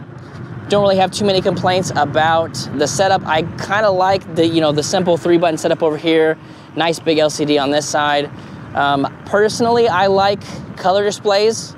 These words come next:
and that's kind of a debate, you know, between color displays and L C Ds. But for me, I like, you know, I like the, just the, the grayscale version of 'em. No, I like the color version of 'em.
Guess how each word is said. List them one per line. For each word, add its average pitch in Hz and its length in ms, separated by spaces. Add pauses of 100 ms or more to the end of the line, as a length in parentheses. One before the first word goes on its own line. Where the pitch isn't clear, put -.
(720)
and 160 420
that's 170 180
kind 170 180
of 160 80
a - 20
debate, 160 300
you 156 60
know, 143 80
between 143 260
color 156 220
displays 143 500
and 135 480 (380)
L 165 160
C 151 180
Ds. 170 300
But 165 140
for 175 160
me, 196 180
I 175 80
like, 165 320 (340)
you 151 60
know, 110 100
I 113 100
like 151 240
the, 120 240 (460)
just - 180
the, 131 180
the 143 120
grayscale 143 680
version 131 340
of 123 120
'em. 135 160 (2500)
No, 139 280
I 143 140
like 160 160
the 151 60
color 165 240
version 120 280
of 107 120
'em. 76 120